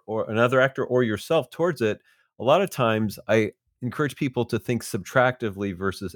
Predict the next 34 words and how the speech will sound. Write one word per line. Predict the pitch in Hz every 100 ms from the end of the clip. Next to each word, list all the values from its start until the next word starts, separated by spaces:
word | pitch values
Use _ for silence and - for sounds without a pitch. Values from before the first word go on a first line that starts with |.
| -
additively. | 92 90 85 - 69 69 64 _ _ _ _ -
In | 120
other | 120 113
words, | 104
instead | 98 113
of | 92
going, | 101 90 71
"Oh, | 127 110
to | 90
do | 82 139
this | 165 120
role, | 139 101
I | 95
gotta | 92
do | 87 92
this | 160 -
and | 98 95
this | 139 -
and | 101
this | 117 131 92
and | 104
this | 101 -
and | 101
this," | 156 - _ _ _ -
it's | 117
more | 127 147 151
like, | 127 117 -
"Am | 139 196
I | 254 240 113 _ -
doing | 113 139 160 147
anything | 123 143 147 135 135 127 117 92 _ _ _ _
strange | - - - - 107 110 120 127
or | 117 101
additional | 87 - 107 113 135 131 135 135